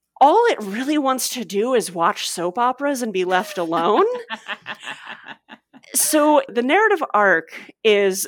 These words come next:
Speaker 1: this anxious, depressed cyborg who really, like,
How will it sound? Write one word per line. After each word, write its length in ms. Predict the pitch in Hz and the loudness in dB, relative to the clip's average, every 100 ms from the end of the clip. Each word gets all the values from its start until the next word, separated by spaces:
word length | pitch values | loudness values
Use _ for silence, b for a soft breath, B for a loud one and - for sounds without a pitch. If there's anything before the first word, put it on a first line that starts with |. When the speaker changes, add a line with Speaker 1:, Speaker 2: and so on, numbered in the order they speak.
| 170 | -4
Speaker 1:
this 300 | 196 190 - | -2 -2 -2
anxious, 560 | 196 262 269 311 311 - | 0 -2 -2 -4 -4 -4
depressed 840 | 208 208 208 202 202 - - - - | -4 -4 -2 0 -2 -4 -6 -10 -14
cyborg 720 | - - 185 180 160 139 160 - - - - | -6 0 2 2 -2 -4 -6 -10 -20 -20 -8
who 680 | 220 208 196 185 175 170 - _ 220 | -2 0 0 0 -2 -6 -10 _ -4
really, 340 | 294 330 285 | -2 0 0
like, 380 | 247 208 202 | 2 2 0